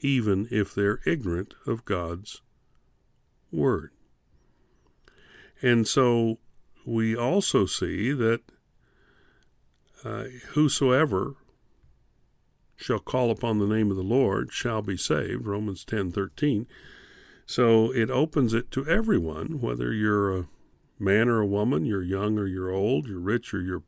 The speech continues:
poor, whosoever means whosoever. And so the Lord has opened up the opportunity for you to become a saint. And the question is, if you are an ain't,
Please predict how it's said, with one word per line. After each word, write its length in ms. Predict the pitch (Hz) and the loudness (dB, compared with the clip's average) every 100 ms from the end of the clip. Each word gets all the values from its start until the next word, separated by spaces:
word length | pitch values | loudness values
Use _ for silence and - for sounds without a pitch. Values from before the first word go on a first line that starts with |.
| - | -4
poor, 500 | 127 101 110 143 - - - - - - | 0 2 2 2 -2 -14 -18 -20 -20 -4
whosoever 600 | 147 139 - 135 131 120 | 4 4 4 4 6 4
means 720 | 110 110 110 110 104 - - - _ _ _ _ - - | 4 4 4 4 0 -4 -8 -20 _ _ _ _ -20 -10
whosoever. 680 | - 92 - 107 143 95 - _ _ _ - _ _ _ _ _ _ - | -6 -4 0 4 4 2 -12 _ _ _ -20 _ _ _ _ _ _ -6
And 140 | 107 | -4
so 340 | - 123 101 120 | 0 2 4 2
the 100 | 117 | 2
Lord 280 | 110 110 104 | 4 4 4
has 180 | 95 | 2
opened 380 | 104 113 - 95 | 2 0 -2 0
up 240 | 113 131 - | 0 -2 -4
the 160 | 101 | -4
opportunity 720 | 92 - - - 220 120 90 110 | -4 -6 -4 0 2 0 -2 -6
for 160 | - | -6
you 140 | 98 110 | -2 -2
to 80 | |
become 380 | 110 - 92 87 | -4 -6 -4 -4
a 40 | 87 | -6
saint. 520 | - 160 87 - - _ - _ _ _ _ _ _ _ _ _ _ _ _ _ _ - | -4 -4 -4 -8 -20 _ -20 _ _ _ _ _ _ _ _ _ _ _ _ _ _ -6
And 180 | 98 101 | -2 -2
the 60 | |
question 500 | - 110 95 - 107 | 2 2 2 -2 2
is, 480 | 120 139 143 208 170 | 4 6 4 0 -4
if 300 | 127 104 - | -4 -4 -4
you 460 | 107 101 95 92 85 _ _ _ - | -2 0 0 -2 -6 _ _ _ -8
are 160 | 101 | -2
an 120 | 90 113 | 2 4
ain't, 460 | 131 131 - - | 4 4 -2 -18